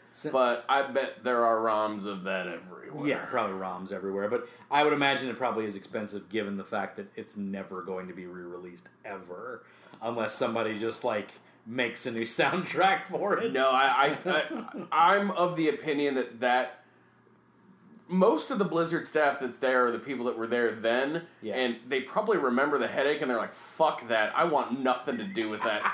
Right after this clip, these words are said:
Speaker 2: ever again."
Speaker 1: <laughs> Whenever it's brought up
Speaker 2: Yeah.
Speaker 1: by some intern, they immediately beat him into the ground and throw
Speaker 2: Somebody
Speaker 1: him.
Speaker 2: gives double middle fingers.
Speaker 1: <laughs> "You get the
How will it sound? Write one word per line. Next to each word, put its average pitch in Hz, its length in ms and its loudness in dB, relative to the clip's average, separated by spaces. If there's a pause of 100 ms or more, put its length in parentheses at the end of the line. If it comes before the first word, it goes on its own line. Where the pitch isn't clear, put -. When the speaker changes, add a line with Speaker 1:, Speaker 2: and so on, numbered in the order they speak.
Speaker 2:
ever 110 360 2
again." 98 400 -2 (340)
Speaker 1:
<laughs> - 340 -8
Whenever 151 260 4
it's - 140 -2
brought 131 460 2
up 120 340 -2 (200)
Speaker 2:
Yeah. - 120 -4
Speaker 1:
by 131 140 4
some 135 260 0
intern, 123 600 -4
they 117 180 0
immediately 123 500 -4 (160)
beat 135 220 -2
him 143 120 -6
into 127 180 -8
the 127 100 -8
ground 135 580 -4
and - 120 -14 (200)
throw 175 80 -8
Speaker 2:
Somebody 127 320 0
Speaker 1:
him. 117 60 -2
Speaker 2:
gives 120 180 -2
double 127 300 0
middle 123 240 2
fingers. 127 680 2 (160)
Speaker 1:
<laughs> - 180 0
"You 214 140 -2
get 190 280 4
the 139 80 0